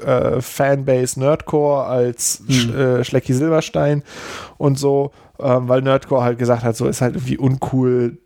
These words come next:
Speaker 1: den Content von anderen Leuten quasi zu klauen, eigene Watermarks draufzupacken, auf die eigene Website zu machen und das voller Werbung zu ballern,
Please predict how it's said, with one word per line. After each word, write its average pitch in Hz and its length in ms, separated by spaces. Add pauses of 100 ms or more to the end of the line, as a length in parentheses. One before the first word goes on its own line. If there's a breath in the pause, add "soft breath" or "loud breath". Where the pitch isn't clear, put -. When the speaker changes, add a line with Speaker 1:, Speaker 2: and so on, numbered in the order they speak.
Speaker 1:
den 123 340
Content 131 400
von 127 160
anderen 123 240
Leuten 120 400
quasi 117 380
zu - 120
klauen, 117 400
eigene 117 360
Watermarks 120 480
draufzupacken, 120 580
auf 120 60
die - 120
eigene 120 200
Website 117 320
zu - 80
machen 117 220
und 113 60
das 113 120
voller 117 240
Werbung 117 280
zu 123 120
ballern, 117 300